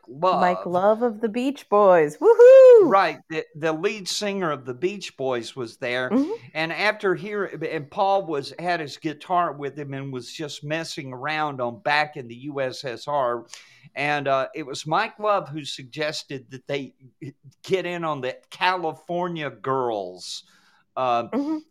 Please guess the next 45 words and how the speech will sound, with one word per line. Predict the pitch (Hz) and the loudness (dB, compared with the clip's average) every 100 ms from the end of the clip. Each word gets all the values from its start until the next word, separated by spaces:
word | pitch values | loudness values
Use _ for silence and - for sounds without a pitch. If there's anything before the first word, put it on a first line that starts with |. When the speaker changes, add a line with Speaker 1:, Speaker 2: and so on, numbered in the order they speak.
| 123 - | -20 -6
Speaker 1:
thing | 170 151 147 135 - - | -4 -4 -6 -10 -12 -8
and, | 139 135 - | -6 -6 -8
and | 135 127 | -12 -10
try | - 156 | -4 -4
to | 143 | -4
do | 127 147 | -8 -10
that. | 139 151 139 | -6 -4 -6
And | - | -8
so | - 135 | -10 -4
that's | 165 180 - | -4 -4 -6
where | 175 | -6
the | 139 131 107 - | -6 -10 -16 -8
bridge | 147 180 156 127 90 - - | -2 0 0 -4 -8 -14 -8
comes | 139 107 101 | -8 -8 -12
from, | - 120 101 98 101 101 | -14 -8 -6 -6 -10 -14
uh, | 110 107 101 | -10 -8 -8
where | 95 123 120 | -8 -8 -6
the | 92 104 | -8 -12
lyrics | 101 135 135 123 123 - | -6 -2 -2 -4 -8 -14
quoted | - 117 110 107 95 | -6 -4 -4 -6 -10
in | |
my | 101 104 | -10 -10
headline | 98 120 104 101 98 | -6 -6 -6 -8 -10
is. | 104 104 - 139 131 | -12 -16 -20 -20 -12
And | - 160 | -6 -2
I, | 165 147 | -2 -2
I | 180 | -4
talk | 175 254 | -2 -4
about | 220 185 160 | -2 -4 -2
that. | 143 139 | -6 -6
It, | 156 156 | -10 -8
it, | 160 160 - 135 - | -10 -12 -14 -20 -20
it, | 190 196 | -20 -16
you | 226 | -2
know, | 220 - | -2 0
there's | 165 147 | -4 -6
so | - 269 | -4 -4
much | 240 156 - | -2 -6 -6
Beatle | 165 190 165 110 | -6 -4 -6 -10
trivia | - - 151 120 87 73 71 _ _ _ | -14 -8 -6 -6 -10 -20 -20 _ _ _
to | - 135 | -10 -8
know. | 110 98 76 _ | -8 -10 -12 _
Speaker 2:
Mm-hmm. | 226 247 247 277 311 160 | 0 2 4 2 0 -2
Speaker 1:
And, | 165 160 156 147 | -2 -2 -4 -4
uh, | 143 | -6